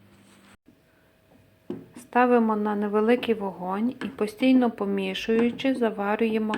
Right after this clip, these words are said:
крем. Коли крем готовий,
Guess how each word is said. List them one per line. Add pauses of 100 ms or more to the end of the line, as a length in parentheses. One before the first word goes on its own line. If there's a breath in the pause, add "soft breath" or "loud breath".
крем. (4000)
Коли
крем
готовий,